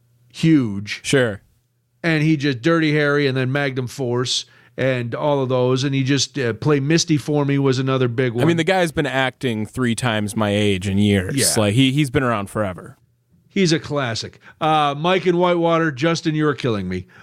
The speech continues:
Speaker 1: uh, with, uh, three exclamation points and an L O L.
Speaker 2: See, it's not even Justin. It's t-, I'm not even, it's not even
Speaker 1: No,
Speaker 2: that.
Speaker 1: this is Tommy.
Speaker 2: I know. So it's, it's messing with everyone's schedule being a Friday.
Speaker 1: I know. Everybody just, eh,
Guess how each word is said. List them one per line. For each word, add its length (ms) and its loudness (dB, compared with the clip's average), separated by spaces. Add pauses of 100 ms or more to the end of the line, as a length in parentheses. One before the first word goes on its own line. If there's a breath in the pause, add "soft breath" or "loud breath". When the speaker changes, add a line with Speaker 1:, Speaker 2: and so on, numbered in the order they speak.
(100 loud breath)
Speaker 1:
uh, 200 0
with, 460 -4
uh, 540 2
three 240 2
exclamation 640 -2
points 280 -2
and 100 0
an 60 0
L 180 0
O 140 0
L. 100 -2
Speaker 2:
See, 220 2
it's 160 2
not 140 2
even 180 0
Justin. 640 -2
It's 160 -6
t-, 200 -2
I'm 200 -2
not 160 0
even, 380 -2
it's 180 -8
not 120 4
even 140 2
Speaker 1:
No, 60 4
Speaker 2:
that. 60 2
Speaker 1:
this 180 -2
is 100 -6
Tommy. 500 -6 (120)
Speaker 2:
I 80 2
know. 260 0 (720)
So 160 2
it's, 260 0
it's 300 -2
messing 280 2
with 120 0
everyone's 380 0
schedule 340 0
being 180 0
a 60 -2
Friday. 440 -2 (540)
Speaker 1:
I 80 -12
know. 160 -10
Everybody 400 -4
just, 220 -6 (180 loud breath)
eh, 120 2